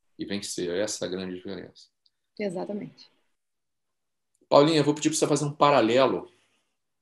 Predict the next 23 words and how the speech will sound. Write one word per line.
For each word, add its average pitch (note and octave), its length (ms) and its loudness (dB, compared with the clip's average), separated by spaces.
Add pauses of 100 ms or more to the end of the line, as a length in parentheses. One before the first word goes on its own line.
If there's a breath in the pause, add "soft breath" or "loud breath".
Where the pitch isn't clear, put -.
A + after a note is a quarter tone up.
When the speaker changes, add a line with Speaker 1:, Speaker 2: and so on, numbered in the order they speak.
(180)
Speaker 1:
entre A2 240 -6
você A2 300 -2
antes A#2+ 260 -4
e - 20 -6
você A2+ 260 -2
agora, F2+ 600 -2
né? F#2+ 280 -14 (160)
Se - 280 -8
você, B2 680 -2
é, G2+ 600 -4 (1700)
se - 280 -8
percebe G#2 720 -2
menos B2+ 420 -6
condicionado, G2+ 880 -6 (1040)
se - 160 -14
percebe A#2 440 0
mais A#2+ 280 -4
livre A2 500 -4
pra G#2 160 -2
viver F#2 220 -2
a F#2+ 40 -2
sua F#2+ 200 -6
verdade. F#2 680 -8